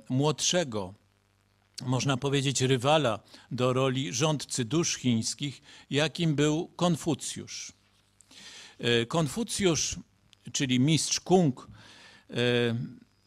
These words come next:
żył mniej więcej trzydzieści, czterdzieści lat później od tego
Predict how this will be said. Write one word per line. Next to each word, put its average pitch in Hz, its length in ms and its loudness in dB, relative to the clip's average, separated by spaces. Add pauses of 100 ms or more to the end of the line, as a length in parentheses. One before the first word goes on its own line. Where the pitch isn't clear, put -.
(420)
żył 185 640 4
mniej 156 340 2
więcej 151 600 2 (880)
trzydzieści, 135 560 0
czterdzieści 139 640 0
lat 135 220 0
później 131 480 2
od 135 220 -4
tego 127 480 2